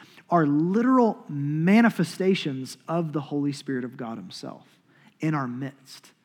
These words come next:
Sam Storms, who is a dear friend of mine, uh, mentored me for several years, has been a significant,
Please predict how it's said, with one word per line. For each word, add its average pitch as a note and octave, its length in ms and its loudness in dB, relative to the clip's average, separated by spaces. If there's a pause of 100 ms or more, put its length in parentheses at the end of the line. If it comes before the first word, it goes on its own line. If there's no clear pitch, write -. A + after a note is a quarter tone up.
(400)
Sam F#3 260 2
Storms, E3 460 0
who C#3+ 180 2
is C#3+ 220 -6
a C#3 200 0
dear D#3 320 -2
friend D#3 240 -2
of D#3 60 0
mine, D3 360 0 (400)
uh, B2 220 0
mentored D3 500 0
me C#3+ 240 0
for C3 360 -4
several D3 360 -2
years, C3+ 400 0
has C3 280 -6
been C#3+ 280 -6
a B2+ 100 -4
significant, C#3+ 600 -6